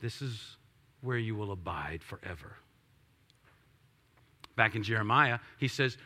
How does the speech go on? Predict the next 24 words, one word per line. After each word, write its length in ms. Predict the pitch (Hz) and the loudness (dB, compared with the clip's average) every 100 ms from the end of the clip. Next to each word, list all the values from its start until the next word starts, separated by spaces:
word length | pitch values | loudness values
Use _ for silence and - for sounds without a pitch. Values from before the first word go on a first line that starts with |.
| - | -2
"Your 140 | 143 | 0
name 340 | 123 120 127 135 | 2 2 2 0
is 100 | 113 | 0
engraved 540 | 110 104 104 117 113 | -4 -2 0 0 -2
on 80 | 98 | -4
the 80 | 98 | -6
palm 460 | - - 107 104 | -6 -2 -2 -2
of 80 | 101 | -4
my 160 | 98 80 | -6 -8
hand." 300 | 90 71 73 _ _ _ _ _ _ _ _ _ - | -10 -12 -16 _ _ _ _ _ _ _ _ _ -8
Isn't 120 | 208 | 2
that 100 | 202 | 2
a 60 | 113 | 2
cool 240 | - 123 | 0 -2
thought? 320 | - 101 101 - _ _ _ _ _ _ _ | -2 -6 -8 -10 _ _ _ _ _ _ _
Every 100 | 156 | -6
time 340 | 143 156 151 143 - - - _ _ - | 4 6 6 4 -6 -20 -20 _ _ 6
God 180 | 143 | 8
opens 180 | 143 143 | 8 4
his 140 | 123 113 | 2 2
hand, 300 | 127 131 113 - _ _ _ _ _ _ _ _ _ _ - _ | 2 2 -2 -12 _ _ _ _ _ _ _ _ _ _ -20 _
he 120 | 139 | -4
sees 180 | - 92 | -4 -6
Bob. 400 | - - 73 | -6 -6 -6